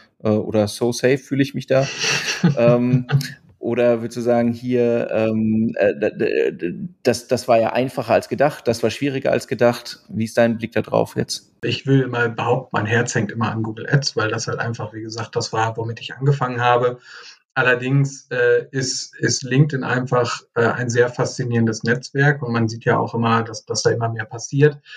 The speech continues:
Speaker 2: äh, und dass das auch im deutschsprachigen Raum immer mehr an Relevanz gewinnt.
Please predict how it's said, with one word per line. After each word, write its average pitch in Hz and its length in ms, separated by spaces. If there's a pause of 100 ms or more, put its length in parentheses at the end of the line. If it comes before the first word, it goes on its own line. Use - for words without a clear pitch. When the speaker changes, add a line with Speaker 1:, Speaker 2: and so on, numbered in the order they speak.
(280)
Speaker 2:
äh, 120 220
und 117 180
dass 113 100
das 120 200
auch 120 260
im 113 80
deutschsprachigen 117 560
Raum 117 240
immer 117 160
mehr 117 180
an 113 140
Relevanz 113 360
gewinnt. 127 460